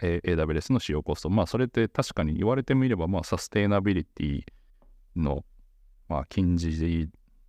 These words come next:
で、ちょっとなんか納得しちゃったような、うん、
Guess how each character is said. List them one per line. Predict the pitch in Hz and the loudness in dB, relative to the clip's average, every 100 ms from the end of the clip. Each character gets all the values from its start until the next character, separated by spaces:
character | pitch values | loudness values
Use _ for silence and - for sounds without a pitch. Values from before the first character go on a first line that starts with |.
| - | -6
で、 | 73 73 _ | -6 -6 _
ち | 127 | -2
ょ | |
っ | |
と | - - _ | 0 -4 _
な | 135 104 110 | 0 2 2
ん | |
か | 120 | 0
納 | 90 90 | 2 0
得 | - 127 - | 0 -4 -2
し | |
ち | - | -2
ゃ | |
っ | 110 - | -2 4
た | 120 | 4
よ | 110 | 4
う | |
な、 | 92 80 - _ _ _ _ | 2 -2 -8 _ _ _ _
う | - | -4
ん、 | 95 92 87 87 85 | 0 0 0 0 -2